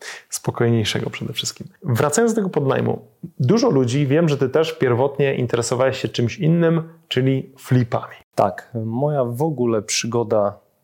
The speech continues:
Speaker 2: e, ze zdobywaniem wiedzy, e, na temat inwestowania w nieruchomości zaczęła się od szkolenia na temat flipów, takich klasycznych: kup, wyremontuj, sprzedaj, zgarnij trzydzieści tysięcy. Takie oklepane te trzydzieści tysięcy na flipie,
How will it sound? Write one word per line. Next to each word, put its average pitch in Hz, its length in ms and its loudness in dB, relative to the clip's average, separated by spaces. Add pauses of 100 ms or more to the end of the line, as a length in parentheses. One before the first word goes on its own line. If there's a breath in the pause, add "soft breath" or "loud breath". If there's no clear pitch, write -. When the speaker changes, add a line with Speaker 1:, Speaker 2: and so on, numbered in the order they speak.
(140)
Speaker 2:
e, 104 400 -6
ze 107 180 -6
zdobywaniem 107 540 -4
wiedzy, 101 680 -2
e, 104 200 -8
na 104 220 -2
temat 107 380 -2
inwestowania 107 580 -4
w 98 60 -10
nieruchomości 104 840 -6 (520 loud breath)
zaczęła - 440 0
się - 140 -2
od 139 120 -2
szkolenia 127 480 0
na 123 100 -2
temat 117 300 -6
flipów, - 420 -6
takich - 340 -12
klasycznych: 135 800 0 (240)
kup, 269 300 0 (300)
wyremontuj, 147 800 2 (260)
sprzedaj, 127 720 2 (400 loud breath)
zgarnij 120 400 2
trzydzieści 110 460 -2
tysięcy. - 540 -6
Takie - 260 -2
oklepane 156 580 0
te 120 100 -4
trzydzieści 123 520 -2
tysięcy 123 500 -2
na 110 100 2
flipie, 123 540 0